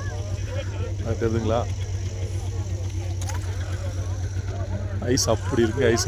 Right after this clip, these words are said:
எல்லாமே ஐஸ் தாங்க. பாருங்க,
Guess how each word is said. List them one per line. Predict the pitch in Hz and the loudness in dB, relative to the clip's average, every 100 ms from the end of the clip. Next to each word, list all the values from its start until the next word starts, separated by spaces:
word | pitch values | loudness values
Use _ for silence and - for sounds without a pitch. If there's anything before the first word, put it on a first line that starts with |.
| 104 | 2
எல்லாமே | 120 117 110 131 120 | 4 4 4 4 4
ஐஸ் | 110 - | 2 2
தாங்க. | 113 113 95 - - 202 202 - - - - - | 0 0 -2 -2 -2 -2 -4 -4 -4 -4 -4 0
பாருங்க, | 117 113 | 2 4